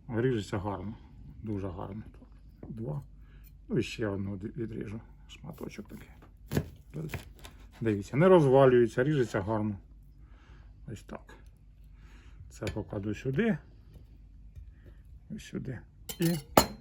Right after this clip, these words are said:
посмакуємо, що в нас вийшло через тиждень із цієї рибки. Так, покажи, Галю, я-, яка вона на ро-, зрізі?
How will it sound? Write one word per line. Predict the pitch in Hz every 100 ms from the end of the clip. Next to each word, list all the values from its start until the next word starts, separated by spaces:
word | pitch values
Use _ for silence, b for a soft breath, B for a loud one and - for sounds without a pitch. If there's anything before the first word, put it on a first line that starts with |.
| -
посмакуємо, | - - 117 110 143 143 110
що | - - 139
в | 107
нас | 107 107 - - b b b b b b -
вийшло | 113 113 - 107
через | 113 104 -
тиждень | 135 110 101
із | 92
цієї | - 107 101
рибки. | 95 87 - - -
Так, | 110 - - - - b b b -
покажи, | - 98 101
Галю, | 98 104 - -
я-, | - -
яка | 120 120
вона | 101 95 87 - b b b b b b
на | 110 107
ро-, | - -
зрізі? | 104 107 95 101